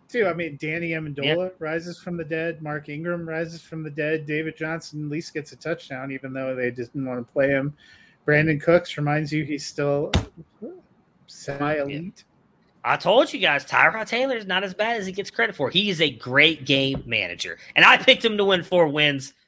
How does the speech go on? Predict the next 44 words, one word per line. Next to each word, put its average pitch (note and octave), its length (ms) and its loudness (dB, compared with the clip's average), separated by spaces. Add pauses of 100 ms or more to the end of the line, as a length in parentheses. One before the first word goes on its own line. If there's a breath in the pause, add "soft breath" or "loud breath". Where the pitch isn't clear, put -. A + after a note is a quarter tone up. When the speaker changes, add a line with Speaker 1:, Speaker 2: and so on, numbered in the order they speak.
(140)
Speaker 2:
We're C#3+ 120 4
almost F3 300 2
there, D#3 200 4
baby. A2 380 -4
We're B2 120 0
almost C3 360 0
there. F2 200 -2 (540 loud breath)
Next C4 420 6
up, F3+ 220 10
Matt's G#3 400 8
Denver G3+ 380 4
Broncos F3 520 2
beat G3 320 0
the F3 80 0
New E3+ 80 2
York C#3+ 300 2
Giants D3+ 360 4
twenty-seven F#3+ 600 4
to D#3 460 -2
thirteen. E3 500 6 (360 soft breath)
Melvin D#4 640 8
Gordon B2+ 560 8 (360)
with C#3+ 200 4
ten C4+ 400 6
carries E3 580 6
for - 180 -6
thirty-one G3+ 540 4
yards D3+ 360 4
before D#3 280 0
breaking D#3+ 480 0
a D3 140 4
seventy-yard F#3 920 4
touchdown D#3 460 2
run D3+ 200 4
in D#3+ 180 6
the E3 80 2
fourth D3 340 -2
quarter. D3 340 0
Javonte E3 560 2
Williams E3 380 2
went C3 140 -4
fourteen E3+ 500 0
for D3 160 -12
forty-five. C#3+ 760 2